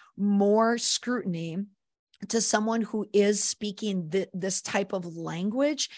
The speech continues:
So they're not wrong in the sense that the press is going to report on it, but they are wrong when they think it's the press's or the media's fault for all of this happening. And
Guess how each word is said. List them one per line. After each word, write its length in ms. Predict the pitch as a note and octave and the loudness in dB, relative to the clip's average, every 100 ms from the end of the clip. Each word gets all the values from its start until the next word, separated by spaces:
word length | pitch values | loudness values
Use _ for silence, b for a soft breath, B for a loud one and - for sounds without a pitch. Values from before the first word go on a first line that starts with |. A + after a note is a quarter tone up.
| B B B | B B B
So 200 | - C#4+ | -2 0
they're 220 | B3+ C4+ | 2 2
not 480 | B3+ B3+ D4 F4 F#4+ _ - | 2 0 -2 -4 -6 _ -14
wrong 680 | F3 D#3+ F3 F#3 A3+ C#4+ | -10 -4 0 2 2 2
in 100 | D4+ | -2
the 100 | D4 | -4
sense 380 | D4 C#4+ C#4 - | -2 -2 -2 0
that 180 | G#3 G3+ | 0 0
the 80 | F#3 | -4
press 460 | - - A3 A#3 | -4 -2 0 -2
is 100 | G#3+ | -4
going 240 | - G3+ F#3+ | -4 -4 -4
to 80 | F3 | -6
report 580 | E3 D#3+ - F#3+ A3+ A#3 | -8 -12 -6 0 0 0
on 220 | A#3+ B3+ | 0 0
it, 180 | C4+ D4 B B B - | -2 -4 B B B 0
but 180 | A#3 A#3 | 0 6
they 260 | A#3 A3+ - - | 8 8 2 4
are 380 | B3 E4 F#4+ C#4+ | 6 8 8 4
wrong 600 | F3+ F3 E3+ E3+ G3 A#3 B - | 0 0 -2 -4 -6 -8 B 0
when 200 | A3+ A3 | 2 4
they 140 | G#3+ | 4
think 360 | G#3+ - A3 G#3+ | 0 0 -2 0
it's 260 | - G#3 - | 0 0 -2
the 120 | G3+ | -8
press's 840 | - - A3 G#3+ A3 - F#3 F#3+ - _ | -10 -4 0 2 0 -4 -6 -10 -16 _
or 140 | A3+ G#3+ | 4 4
the 100 | G#3 | 4
media's 540 | G3+ G#3+ G#3+ F#3+ - - _ _ | 2 2 4 2 0 -12 _ _
fault 720 | - - E4 C4 - - - - _ _ | 0 6 8 8 4 -6 -14 -16 _ _
for 180 | A3+ G3 | 2 4
all 260 | F#3+ G3 F#3+ | 4 4 2
of 100 | E3 | 0
this 160 | E3 | -6
happening. 600 | - E3 - C3+ G#2 D#2+ B B B B - | -6 -8 -10 -12 -12 -16 B B B B 0
And 360 | G3+ G#3 G3+ | 4 4 4